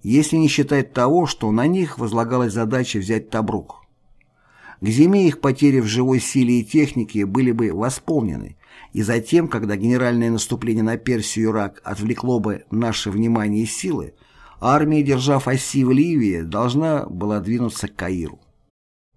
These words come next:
Германское верховное командование никогда не относилось благожелательно к африканскому мер-,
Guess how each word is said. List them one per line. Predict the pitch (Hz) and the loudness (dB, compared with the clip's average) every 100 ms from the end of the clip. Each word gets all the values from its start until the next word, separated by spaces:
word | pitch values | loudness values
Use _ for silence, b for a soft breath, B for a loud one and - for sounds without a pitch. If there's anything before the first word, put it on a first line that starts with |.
| _ | _
Германское | - 73 113 131 151 147 - 135 | -10 -2 0 4 4 4 4 6
верховное | 139 139 147 135 139 | 6 4 2 4 2
командование | 123 135 151 170 139 104 104 95 95 | 2 0 2 2 0 0 0 -2 0
никогда | 113 139 147 165 | 0 0 0 2
не | 160 | 2
относилось | 143 120 127 - 127 104 | 2 0 -2 2 0 0
благожелательно | 90 110 117 120 135 131 117 107 104 b b - | -2 -2 0 0 0 0 -2 -2 -4 b b -4
к | |
африканскому | 127 - 117 127 123 - 117 107 | -2 -2 -2 0 -2 0 0 4
мер-, | 107 107 | 4 2